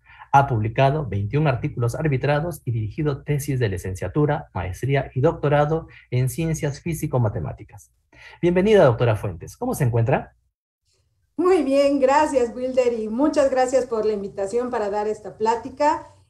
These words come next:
Speaker 2: en la Noche de las Estrellas dos mil veintiuno.
Speaker 1: Bueno, pues ahora le cedemos la palabra. Adelante, por favor.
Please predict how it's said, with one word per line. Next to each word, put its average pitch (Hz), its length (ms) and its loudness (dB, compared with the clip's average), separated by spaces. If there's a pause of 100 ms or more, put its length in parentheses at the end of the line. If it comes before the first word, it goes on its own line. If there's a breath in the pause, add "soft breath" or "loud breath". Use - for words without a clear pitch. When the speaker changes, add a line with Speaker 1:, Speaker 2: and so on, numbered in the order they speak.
Speaker 2:
en 233 280 2
la 233 100 4
Noche 247 300 0
de 240 100 2
las 214 180 -2
Estrellas 247 640 0
dos 208 140 -4
mil 214 180 -4
veintiuno. 196 560 -6 (1400)
Speaker 1:
Bueno, 190 200 2
pues 131 220 2
ahora 180 220 6
le 139 180 2
cedemos 170 380 0
la 135 120 0
palabra. 165 520 0 (560)
Adelante, 151 420 0
por 110 140 -8
favor. 90 320 -10